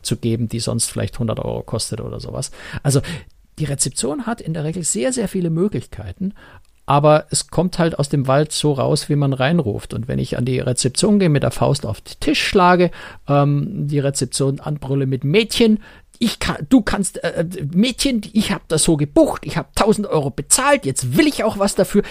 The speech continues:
Also wenn man so auftritt, ähm, muss man in der Regel damit rechnen, ähm, dass einfach nichts Anständiges zurückkommt, weil die Rezeptionistin oder der Rezeptionist auch einfach den Rollladen runterfallen lässt und sagt,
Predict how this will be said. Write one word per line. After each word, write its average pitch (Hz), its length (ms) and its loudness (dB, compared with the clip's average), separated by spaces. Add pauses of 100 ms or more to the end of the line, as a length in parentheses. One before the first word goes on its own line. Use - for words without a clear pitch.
Also 165 180 4 (180)
wenn 165 100 4
man 156 180 4
so 165 260 4
auftritt, 190 560 2 (320)
ähm, 170 180 2 (260)
muss 160 260 2
man 180 100 -2
in 165 60 -2
der 147 80 2
Regel 151 180 0
damit 147 280 0
rechnen, 175 420 -4 (420)
ähm, 156 180 -6 (160)
dass 139 160 0
einfach 143 260 -2
nichts 156 260 0
Anständiges 156 600 -2
zurückkommt, 151 520 0
weil 117 140 0
die 123 140 0
Rezeptionistin 123 800 -2
oder 139 180 -2
der 123 140 -2
Rezeptionist - 640 -2
auch 147 180 0
einfach 127 320 0
den 120 140 2
Rollladen 120 360 2
runterfallen 143 600 4
lässt 147 220 2
und 143 40 0
sagt, 147 280 0